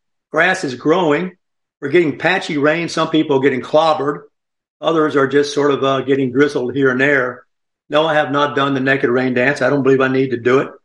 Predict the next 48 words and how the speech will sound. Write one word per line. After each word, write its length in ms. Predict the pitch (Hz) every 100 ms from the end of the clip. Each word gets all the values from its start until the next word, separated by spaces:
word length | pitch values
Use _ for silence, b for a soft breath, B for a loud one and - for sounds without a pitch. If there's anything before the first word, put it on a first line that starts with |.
| _ _ _ _ _ _ -
Maybe 200 | 208 349
we'll 100 | 294
get 120 | 233
some 120 | -
more 180 | 185 175
rain 220 | 165 165
today. 340 | 139 131 147 196
Maybe 220 | 147 151
we'll 140 | 147
get 200 | 143 -
some 160 | - 131
rain 160 | 143 135
tomorrow. 680 | 117 131 147 135 - - _ _ _ _
So, 320 | - 143 139 135
uh, 180 | 135 123
hang 280 | 147 180
in 140 | 160 139
there. 240 | 135 135
We'll 200 | 135 135
probably, 360 | 131 123 143 139
uh, 200 | 135 113 - _ _ _ _ _
find 240 | 143 147 135
you 100 | 143
somewhere 560 | - 151 139 127 127
with 160 | 123 123
a, 280 | 120 - - _ _ -
just 140 | 208
don't 180 | 240 247
get 140 | 214
struck 320 | - 185 190
by 160 | 160 139
lightning. 600 | 123 139 156 98 113 110 _ _ _ -
There's 140 | 135
a 40 |
place, 380 | 143 185 202 -
uh, 220 | 160 143
here 380 | 131 165 139 - -
not 240 | 151 170
too 120 | 170
far 280 | - 165 233
from 160 | 156 139
us, 400 | 139 135 - _ _ _ _ _ -
a 40 |
nice, 420 | 143 226 240 - -
uh, 80 | 135
facility, 560 | 139 - 175 226 143
nice 260 | 127 170 208
home, 560 | - 202 151 113 110